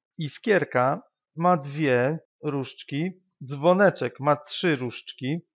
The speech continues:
Marcysia ma cztery różdżki i Gracja ma pięć różdżek. I na naszym wykresie obrazkowym każdy obrazek różdżki reprezentuje jedną różdżkę. Obrazek, jedna różdżka,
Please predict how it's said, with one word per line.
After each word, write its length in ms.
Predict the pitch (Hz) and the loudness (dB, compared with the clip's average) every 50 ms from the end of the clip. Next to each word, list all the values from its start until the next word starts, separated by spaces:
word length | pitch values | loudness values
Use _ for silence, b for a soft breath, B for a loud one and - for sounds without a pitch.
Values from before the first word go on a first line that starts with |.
| _ _ _ | _ _ _
Marcysia 560 | 139 156 147 143 - - 208 185 - - 156 | 0 0 0 0 -2 -4 -4 -4 -2 -2 -2
ma 160 | 143 131 120 | 0 0 -2
cztery 600 | - - - - - _ - 165 151 147 143 156 151 | -2 -4 -8 -10 -8 _ 4 4 6 6 4 2 0
różdżki 540 | 143 151 143 - - - - 208 220 226 220 - _ _ - | -2 -4 -6 -8 -12 -10 -6 -4 -4 -4 -6 -8 _ _ -10
i 140 | 196 180 143 | -10 -6 -2
Gracja 520 | 151 151 165 175 170 - - 170 165 160 | 2 4 4 4 4 2 -2 0 0 0
ma 160 | 147 143 135 | 2 2 0
pięć 340 | 131 - 151 156 151 135 - | 0 0 -2 -4 -4 -4 -6
różdżek. 560 | 147 131 135 123 - - 123 110 - - _ _ _ _ _ _ _ _ _ | -8 -8 -8 -8 -8 -10 -12 -12 -12 -18 _ _ _ _ _ _ _ _ _
I 140 | - 220 240 | -4 -2 2
na 140 | 214 185 160 | 2 2 4
naszym 380 | 156 185 202 175 - 202 160 139 | 6 4 4 4 2 -2 -4 -2
wykresie 500 | 143 143 - 180 208 202 - - 143 - | -4 -4 0 0 0 0 0 -2 0 2
obrazkowym 760 | 185 185 160 160 151 - - - 139 127 117 131 147 160 170 156 _ _ _ _ _ _ | 2 4 4 4 2 2 2 0 0 2 2 0 0 -2 -2 -4 _ _ _ _ _ _
każdy 480 | - 175 202 214 185 165 139 151 147 | 2 4 4 4 4 0 -2 0 0
obrazek 720 | - 147 131 156 175 165 131 131 143 139 127 - - - _ - | 0 2 4 6 6 6 6 6 4 2 0 -2 -8 -20 _ -6
różdżki 640 | 156 151 156 139 - - - - - 185 202 202 - _ _ - | -4 -2 -2 -2 -4 -8 -12 -10 -6 -4 -4 -4 -6 _ _ 0
reprezentuje 920 | 160 156 156 156 170 156 143 139 143 143 139 - 185 185 175 175 175 170 170 - _ _ _ | 2 2 2 2 2 0 2 2 0 0 0 0 0 2 2 2 2 0 -2 -6 _ _ _
jedną 460 | - 135 151 151 135 139 139 139 135 | 2 4 4 4 4 2 0 0 2
różdżkę. 440 | 131 135 120 - - - - 113 92 - _ _ _ _ _ _ | 0 0 -2 -4 -10 -12 -12 -12 -12 -12 _ _ _ _ _ _
Obrazek, 720 | 143 143 180 202 190 180 160 185 180 170 147 - - _ _ _ _ _ _ | -6 0 4 4 6 6 4 2 2 0 -2 -6 -18 _ _ _ _ _ _
jedna 320 | 147 170 170 147 151 143 | 0 0 2 4 4 4
różdżka, 480 | 131 135 127 - - - - 113 95 90 | 2 2 -2 -6 -10 -10 -10 -10 -10 -10